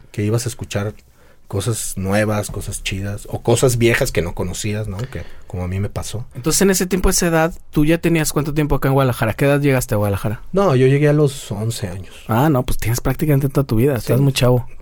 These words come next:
Speaker 1: Sí, sí, sí, sí.
Speaker 2: Ok, ¿y, y cuándo te pusiste a tocar con una banda?
Speaker 1: Ah, yo me puse a tocar... Yo tuve... En la escuela de música tuve un par de bandas. La, ay, güey, es que yo soy muy malo con, con los nombres y las fechas.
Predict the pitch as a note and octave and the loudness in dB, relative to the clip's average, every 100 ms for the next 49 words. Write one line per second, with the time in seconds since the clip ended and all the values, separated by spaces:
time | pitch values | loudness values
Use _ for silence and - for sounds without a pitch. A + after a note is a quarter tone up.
0 | - A2+ C3 - C#3 - - - - G#2+ | -10 -8 -8 -12 -16 -18 -18 -20 -6 0
1 | A2+ A#2+ - B2+ A#2+ A#2+ A#2 - - B2+ | 2 2 4 4 4 4 0 -4 -12 -4
2 | A#2 C#3+ C#3 C3 B2 - B2+ A2+ B2+ A#2 | 2 2 2 2 2 0 0 0 0 -2
3 | - - - - A2+ A#2+ B2 B2 A2+ F#2 | -8 -20 -10 0 4 4 4 4 0 -2
4 | - - - - - - - - - B2+ | -10 -20 -20 -20 -20 -20 -20 -16 -2 2
5 | B2 B2 A#2+ A#2+ A#2+ A#2+ C3+ D3+ D#3 D3+ | 4 4 4 2 2 4 4 2 0 -4
6 | F3 C3 - C3+ C#3+ D3 C#3 - - - | -4 -2 2 4 4 2 -2 -8 -20 -20
7 | - - - - - - - - - _ | -20 -20 -20 -20 -20 -20 -20 -20 -20 _
8 | _ _ C#3 - F3 F#3 F#3 F3+ F#3 F3+ | _ _ -18 -10 -2 0 2 2 0 -4
9 | E3+ - - B2 B2 A#2 - E3 E3 C#3 | -8 -16 -8 0 0 0 0 0 2 0
10 | D3 - - D3+ C3+ C#3+ D#3 D3+ D3 C#3 | -2 -6 -8 -6 -4 -2 -2 -2 -4 -6
11 | C3+ D3 C3+ C#3 C#3+ F#3 - - - - | -4 -2 0 0 -2 -6 -10 -20 -20 -20
12 | - - - - - - _ - _ _ | -20 -20 -20 -20 -20 -20 _ -20 _ _
13 | _ _ _ - - - - - - - | _ _ _ -20 -18 -16 -14 -16 -16 -16
14 | - - A#2 G#2+ B2+ A#2+ A#2+ A#2+ A#2+ A2 | -16 -8 -4 -2 2 4 6 6 4 2
15 | G#2+ A2+ A2+ G2 G2 G#2 G2 F#2 G#2 G2+ | 0 -4 -4 -6 -6 -4 -4 -2 -2 -2
16 | G#2+ F#2+ - F2 - - E2 - E2+ | -2 -4 -4 -6 -6 -6 -6 -4 -6